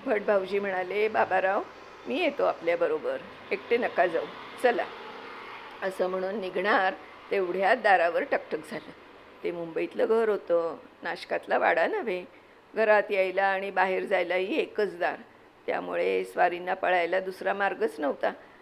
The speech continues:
दरवाजावरच्या थापा वाढू लागल्या, तेव्हा भट भाऊजींनीच दार उघडलं. समोर नाशिकचे इन्स्पेक्टर बल्लाळ आपल्या दोन पोलिसांसह उभे होते.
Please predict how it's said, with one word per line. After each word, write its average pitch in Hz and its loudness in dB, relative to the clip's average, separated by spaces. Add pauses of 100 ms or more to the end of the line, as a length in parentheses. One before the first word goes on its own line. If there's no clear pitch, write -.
(200)
दरवाजावरच्या 208 4
थापा 180 0
वाढू 185 0
लागल्या, - 0
तेव्हा 190 0
भट 202 2
भाऊजींनीच 196 -2
दार 180 4
उघडलं. - -8 (500)
समोर 208 0
नाशिकचे 202 -4
इन्स्पेक्टर 190 -4
बल्लाळ 190 2 (380)
आपल्या 190 2
दोन 202 -4
पोलिसांसह 208 0
उभे 208 0
होते. - -4